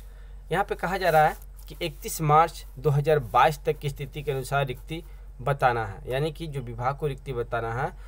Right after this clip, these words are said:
दो हज़ार बाईस इकतीस मार्च तक। अगर तीन महीना इसमें और जोड़ दिए थे तो और सीटें बढ़ सकती थी। अगर मान लिया कि जुलाई है तो मई तक ले लेना चाहिए था, क्योंकि जून में तो इनको रिपोर्ट ही देना है, मई ख़त्म ही होने जा रहा है आज, आज के लगभग डेट में,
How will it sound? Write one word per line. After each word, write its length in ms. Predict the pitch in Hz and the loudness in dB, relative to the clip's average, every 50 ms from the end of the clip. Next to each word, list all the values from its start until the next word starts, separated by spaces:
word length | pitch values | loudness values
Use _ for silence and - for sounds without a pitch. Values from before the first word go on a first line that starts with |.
| - - - - | -18 -16 -14 -8
दो 100 | 120 127 | -6 -6
हज़ार 200 | 123 120 135 127 | -4 -2 -2 -2
बाईस 300 | 117 123 131 139 139 - - - | 2 2 2 2 2 -4 -8 -8
इकतीस 320 | 165 156 - - 190 - 147 | -10 -8 -8 -8 -6 -4 -2
मार्च 280 | 135 120 113 110 107 | -2 -2 -2 -2 -4
तक। 180 | - - 104 95 - - - | -6 -10 -12 -12 -12 -8 -6
अगर 200 | 123 123 135 139 | -4 -4 -4 -6
तीन 220 | 139 - 151 143 | -6 -4 -4 -2
महीना 240 | 143 143 135 131 135 | 0 0 0 -2 -2
इसमें 220 | 131 - - 147 139 | -6 -4 -4 -4 -4
और 260 | - - 139 147 147 | -2 0 0 0 0
जोड़ 180 | 143 139 131 127 | 0 -2 -2 -2
दिए 260 | 120 120 123 131 135 | -4 -4 -4 -4 -4
थे 140 | 127 - 175 | -4 -6 -8
तो 120 | - - - | -6 -6 -6
और 240 | - - 131 139 139 | -2 0 0 0 0
सीटें 340 | - - 117 - - 143 160 - - - - - - | -2 -6 -8 -8 -8 -8 -8 -8 -12 -16 -16 -14 -6
बढ़ 140 | 123 127 123 | -4 -4 -4
सकती 340 | 120 - 117 - - 127 123 | -2 -4 -8 -8 -8 -10 -10
थी। 240 | - - - 117 90 - - - - | -10 -10 -10 -12 -12 -12 -14 -12 -10
अगर 200 | 113 110 120 120 | -6 -4 -4 -4
मान 180 | 120 117 120 123 | -2 -2 -2 -2
लिया 160 | 123 123 120 | -2 -4 -4
कि 240 | - - 131 131 131 - - - - - - | -4 -6 -8 -10 -10 -12 -14 -16 -16 -14 -12
जुलाई 380 | - 113 127 123 120 127 143 143 | -8 -4 0 2 2 2 2 2
है 280 | 143 139 139 143 143 - - - - - | 2 2 0 0 -2 -6 -8 -12 -14 -8
तो 340 | - 139 131 127 123 117 113 - - - - - | -4 -4 -2 -2 -4 -6 -8 -12 -16 -16 -14 -10
मई 280 | 120 120 127 135 160 180 | -6 -2 0 0 0 0
तक 220 | - - 160 143 - | 0 -2 -4 -2 0
ले 140 | 131 123 120 | 0 0 2
लेना 200 | 120 117 120 120 | 2 0 0 -2
चाहिए 220 | 117 123 117 113 | -2 -4 -4 -4
था, 100 | - 127 | -4 -6
क्योंकि 260 | 117 123 127 127 139 | -8 -8 -8 -8 -8
जून 200 | 131 120 139 147 | -6 -4 -2 -2
में 140 | 147 143 139 | -2 -2 -4
तो 80 | 143 147 | -4 -6
इनको 200 | 135 131 131 139 | -6 -4 -2 -2
रिपोर्ट 340 | 135 135 - - 135 131 - | -4 -4 -6 -8 -6 -4 -4
ही 80 | 143 | -2
देना 280 | 131 113 110 104 101 101 | -2 -2 -2 -4 -4 -4
है, 60 | 104 | -4
मई 220 | 107 117 127 135 131 | -2 -2 -2 -2 -2
ख़त्म 300 | - - 139 143 151 143 | -2 -4 -4 -2 -2 -2
ही 100 | 135 127 | -2 -2
होने 240 | 117 110 110 104 | -4 -4 -4 -4
जा 160 | 101 104 101 101 | -4 -4 -4 -4
रहा 100 | 104 101 | -2 -2
है 60 | 101 101 | -2 -4
आज, 140 | 101 92 - - - - | -4 -6 -10 -10 -4 -4
आज 180 | 117 107 - | -4 -4 -4
के 100 | - 110 | -8 -10
लगभग 400 | 101 98 92 95 104 104 101 101 | -8 -8 -10 -10 -12 -12 -12 -12
डेट 180 | 98 101 - - | -12 -12 -12 -12
में, 160 | - 101 95 | -12 -12 -14